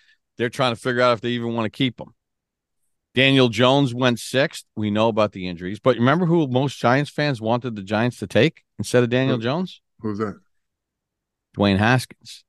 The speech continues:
Speaker 1: the late
Speaker 2: Hmm.
Speaker 1: Dwayne Haskins. Now, uh, unfortunately, he passed away, but he was out of Washington.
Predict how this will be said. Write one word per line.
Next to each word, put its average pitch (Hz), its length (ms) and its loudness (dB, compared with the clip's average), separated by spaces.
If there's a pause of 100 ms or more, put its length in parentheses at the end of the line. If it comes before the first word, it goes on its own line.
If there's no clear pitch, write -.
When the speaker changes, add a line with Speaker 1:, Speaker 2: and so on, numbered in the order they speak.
Speaker 1:
the 92 80 0
late 98 280 2
Speaker 2:
Hmm. 110 80 0
Speaker 1:
Dwayne 98 180 2
Haskins. - 560 -6
Now, 107 320 2 (400)
uh, 95 140 0 (100)
unfortunately, 98 640 -2
he 98 120 -2
passed 104 400 -2
away, 92 380 0 (960)
but 120 280 2
he 135 200 -6
was 147 120 -2
out 147 160 4
of 110 80 2
Washington. 139 500 0